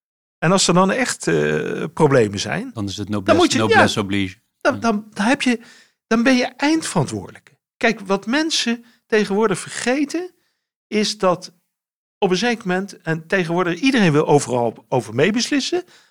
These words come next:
Speaker 1: maar niemand wil de verantwoordelijkheid nemen. Uiteindelijk, als mensen mij wel eens zeiden: "Ja, maar, eh, secretaresses of medewerkers, ja, maar daar heb ik een ander idee over."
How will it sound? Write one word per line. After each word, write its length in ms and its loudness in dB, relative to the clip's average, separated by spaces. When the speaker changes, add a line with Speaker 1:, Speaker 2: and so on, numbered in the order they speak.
Speaker 1:
maar 120 2
niemand 320 2
wil 120 4
de 80 4
verantwoordelijkheid 680 -4
nemen. 160 -20
Uiteindelijk, 1000 0
als 180 0
mensen 520 -2
mij 280 -2
wel 100 0
eens 140 -4
zeiden: 300 -6
"Ja, 180 -6
maar, 280 -6
eh, 260 -6
secretaresses 1000 -6
of 320 -12
medewerkers, 720 -10
ja, 240 0
maar 160 0
daar 160 -2
heb 120 0
ik 100 0
een 80 -4
ander 220 -2
idee 420 -2
over." 300 -16